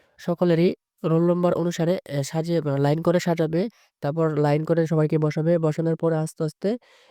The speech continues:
একটা, দুইটা, তিনটা, মানে, পাঁচজন একসাথে দাঁড়াবে। পাঁচজন একসাথে দাঁড়ানোর পর, আহ, মার্কা যখন শুরু হবে, তারপর একজন ভিতরে গেলে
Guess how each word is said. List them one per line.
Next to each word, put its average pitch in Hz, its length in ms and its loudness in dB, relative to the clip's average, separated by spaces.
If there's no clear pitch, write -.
একটা, 156 280 -4
দুইটা, 160 300 -2
তিনটা, 160 360 -4
মানে, 160 280 -2
পাঁচজন 165 460 2
একসাথে 160 400 -4
দাঁড়াবে। 143 320 0
পাঁচজন 156 380 -4
একসাথে 165 300 -4
দাঁড়ানোর 165 280 -2
পর, 170 220 0
আহ, 147 240 -4
মার্কা 151 320 -2
যখন 165 260 -2
শুরু 180 220 -2
হবে, 170 320 -2
তারপর 156 240 -2
একজন 160 300 0
ভিতরে 165 260 0
গেলে 185 300 2